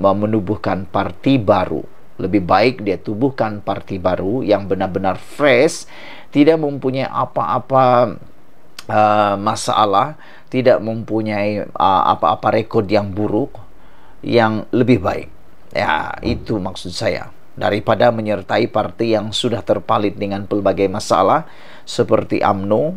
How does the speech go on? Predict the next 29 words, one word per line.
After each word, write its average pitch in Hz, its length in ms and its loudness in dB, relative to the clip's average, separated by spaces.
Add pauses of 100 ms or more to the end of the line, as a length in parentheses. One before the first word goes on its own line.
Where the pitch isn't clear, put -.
(140)
terpalit 101 520 0
dengan 95 640 0 (120)
pelbagai 92 400 4
masalah, 95 560 2 (360)
juga 147 360 6
parti 120 320 2
Bersatu 104 480 0
pun 101 280 -4
sudah 107 320 0
terpalit 101 560 0
dengan 101 240 -2
kelas 104 320 -2
mahkamah, 107 640 0 (320)
lebih 123 320 4
baik 101 320 0
Khairi 113 480 0
menubuhkan 107 640 -2
parti 107 480 0
baru 98 480 2
yang 98 320 2
masih 104 480 0
bersih, 101 640 -2 (320)
yang 107 240 2
tidak 110 240 6
mempunyai 101 480 -2
apa-apa 95 400 0
masalah 92 560 0
dan 98 240 -2
pastinya 95 720 -6